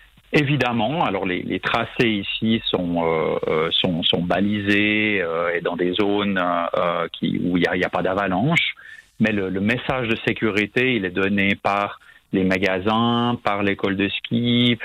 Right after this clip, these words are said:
sur le site internet. Si vous voulez vous aventurer hors de ces tracés une fois que vous avez acquis les bases, équipez-vous, euh, faites-le avec des professionnels,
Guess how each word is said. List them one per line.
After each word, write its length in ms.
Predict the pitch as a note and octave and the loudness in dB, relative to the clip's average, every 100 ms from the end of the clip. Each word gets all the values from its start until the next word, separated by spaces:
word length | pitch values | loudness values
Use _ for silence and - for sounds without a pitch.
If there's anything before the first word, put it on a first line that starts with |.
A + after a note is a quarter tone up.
| - | -2
sur 200 | - G#2+ | 0 2
le 100 | G#2 | 0
site 240 | - G#2+ | 0 0
internet. 600 | G2+ F#2+ F#2 F#2+ A2+ C3+ - - - - - - - | -2 0 0 2 0 0 -6 -20 -20 -20 -20 -12 -2
Si 340 | - E3+ D#3+ D3+ - _ - - | 2 2 2 -2 -12 _ -20 -10
vous 600 | D#4+ A2+ A2+ B2 A#2+ A#2+ | -4 0 2 2 0 -2
voulez 320 | G#2 B2+ A#2 A2+ | 0 2 2 2
vous 200 | G2+ G#2 | 0 0
aventurer 800 | G#2+ A#2 - A#2+ A2 G#2+ G#2 - | 0 -2 0 2 2 0 -2 -2
hors 420 | - E3+ E3 B2 | -2 0 -2 -2
de 100 | A#2+ A#2+ B2 | -2 0 0
ces 100 | A#2 | -2
tracés 480 | - A#2 - B2 | 0 -2 0 2
une 220 | A#2 G#2+ F#2+ | 4 2 -2
fois 220 | - G#2+ | 0 0
que 100 | G#2 | 2
vous 160 | G2+ | 0
avez 240 | G2 F#2+ F#2+ | 2 2 0
acquis 240 | G2 G2+ | 0 0
les 120 | G2 | 2
bases, 460 | F2+ F2+ A2 D3+ A2 - - - | 2 0 0 -2 -4 -10 -20 -2
équipez-vous, 920 | D#3+ D3+ D3+ - A2+ G2+ G2+ A2 E3+ - - - - - | -2 0 -2 2 0 2 0 2 0 -4 -14 -18 -10 -2
euh, 180 | G#2 F#2 F#2 - | 0 2 0 0
faites-le 400 | D#3+ - C#3+ C3 | -2 0 0 2
avec 240 | A2+ A2 | 0 0
des 100 | A2 | 0
professionnels, 1000 | - A#2 - G#2 - G#2+ G2 G#2+ D3 C3 | 0 -4 -2 -2 0 2 2 2 2 0